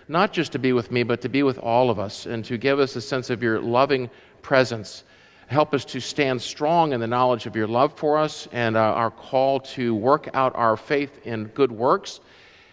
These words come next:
uh, rather than to be tossed about by doubts, uh, like a sea, uh, a wave of the sea, as it says in this amazing epistle. Uh, we ask these things, Father, in the name of the Father, Son,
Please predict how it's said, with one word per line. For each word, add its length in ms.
uh, 140
rather 240
than 180
to 60
be 140
tossed 440
about 280
by 120
doubts, 520
uh, 60
like 240
a 60
sea, 500
uh, 220
a 80
wave 340
of 140
the 80
sea, 480
as 100
it 80
says 300
in 80
this 180
amazing 440
epistle. 520
Uh, 60
we 160
ask 300
these 180
things, 220
Father, 320
in 80
the 80
name 180
of 80
the 60
Father, 360
Son, 440